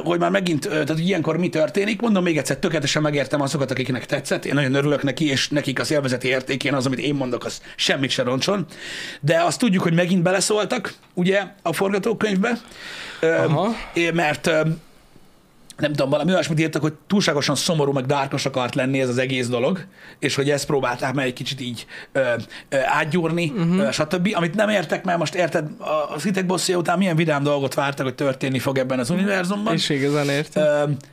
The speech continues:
Speaker 1: de mindegy, úgyhogy, ö, nem tudom, hogy milyen lett volna az eredeti, ez már sose derül ki,
Speaker 2: Mhm.
Speaker 1: de az tény, hogy a Disney vezetés, amióta beleszól a Star Warsba, azóta vannak vele érdekes dolgok.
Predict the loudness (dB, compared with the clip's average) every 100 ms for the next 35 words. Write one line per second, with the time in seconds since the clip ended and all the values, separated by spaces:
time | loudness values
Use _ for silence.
0 | -16 -4 0 2 2 0 -2 -12 -16 -4
1 | -2 0 0 0 2 2 0 -2 -10 -20
2 | _ _ _ _ _ _ _ _ -20 -20
3 | -20 -20 -18 -12 -2 0 2 2 2 2
4 | 2 2 0 0 -2 0 0 0 2 0
5 | 0 0 0 -2 0 0 0 2 0 0
6 | 0 2 2 0 0 0 0 0 0 0
7 | 0 0 2 2 -2 -2 0 2 2 2
8 | 2 2 2 0 -2 0 0 -2 -6 _
9 | -2 0 2 0 0 0 0 -2 -4 -4
10 | -2 0 2 0 0 0 2 2 0 0
11 | 0 0 -2 -2 0 0 -4 -8 -16 -20
12 | -20 -20 -8 -4 -4 -2 -4 -4 -6 -8
13 | -10